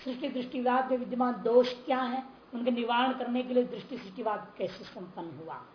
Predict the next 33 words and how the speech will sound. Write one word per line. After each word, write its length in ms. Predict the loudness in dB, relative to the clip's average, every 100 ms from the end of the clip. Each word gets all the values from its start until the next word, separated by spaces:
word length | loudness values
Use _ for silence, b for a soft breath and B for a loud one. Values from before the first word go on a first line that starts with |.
| -20 B B 2
और 220 | 2 2
दृष्टि 260 | -4 -4
सृष्टिवाद 480 | -6 2 4 4 2
में 120 | 0
भी 60 | -2
जो 100 | -4
विद्यमान 360 | -4 0 2 4
दोषों 240 | 4 2
का 60 | 0
निवारण 340 | 0 0 0
करता 300 | -2 0 4
हुआ 340 | 6 6 4 -8 -4
हम 380 | 0 0 -4 -8
अजातता 480 | -2 2 2 4 4
में 160 | 4 0
पहुंचते 360 | -6 -6 -2
हुए 220 | 4 4 4 0 -14 0
वास्तव 420 | 2 2 4 4
में 260 | 4 0 -6
मि-, 160 | -10 -12 -20 -20 -20 -10
माया 280 | 0 2 4
का 140 | 2
अभाव, 720 | -2 2 8 10 10 6 -8 -6
माया 140 | -2 0
की 120 | 2
मिथ्या 280 | 2 4 4
तो 120 | 4
नहीं, 300 | 2 0 -6 -20 -20 -20 -8
जगत 260 | 2 2
मिथ्या 360 | 2 0 2 2
तो 140 | 0
जगत 280 | -2 0 2
का 200 | 2 0